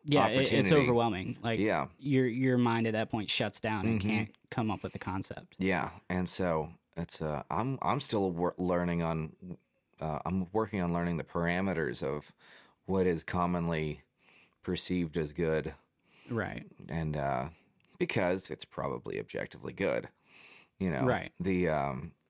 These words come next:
Speaker 2: no, I mean,
Speaker 1: Well, I mean, it's
Speaker 2: obviously
Speaker 1: been tried and tested,
Speaker 2: Yeah,
Speaker 1: and
Speaker 2: tried and true. That's a
Speaker 1: statistically, it's coming out well. <laughs>
Speaker 2: Mm-hmm, yeah. And, uh, so I'm really just focusing on, on learning,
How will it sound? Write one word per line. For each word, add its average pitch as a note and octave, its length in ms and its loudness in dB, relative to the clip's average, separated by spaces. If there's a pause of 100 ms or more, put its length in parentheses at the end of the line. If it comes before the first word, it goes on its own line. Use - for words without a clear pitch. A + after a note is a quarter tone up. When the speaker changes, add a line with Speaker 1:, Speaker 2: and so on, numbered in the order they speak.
(480)
Speaker 2:
no, C2 340 -4
I D#2+ 60 -6
mean, D#2+ 220 -2
Speaker 1:
Well, C3+ 140 4
I A#2+ 80 6
mean, G#2 160 2
it's C#2+ 120 0
Speaker 2:
obviously - 20 -2
Speaker 1:
been G#2 160 0
tried G2+ 320 -2
and G#2+ 120 0
tested, G2 520 -4
Speaker 2:
Yeah, D2+ 320 0
Speaker 1:
and - 200 -18
Speaker 2:
tried D#3 280 2
and G#2+ 80 4
true. C3+ 360 6
That's A#2 260 4
a A2+ 180 6
Speaker 1:
statistically, A2 120 2
it's A2 220 -4
coming A2 300 -2
out A2 240 -2 (260)
well. A2+ 480 0
<laughs> D#3 100 4
Speaker 2:
Mm-hmm, C3 540 4
yeah. F2+ 240 2 (760)
And, F#2 280 2
uh, D#2 320 2 (1300)
so G2+ 180 2
I'm A#2+ 160 2
really A#2 240 4
just G2 220 -2
focusing F#2 500 0
on, E2+ 300 0
on E2 260 -2
learning, E2+ 440 0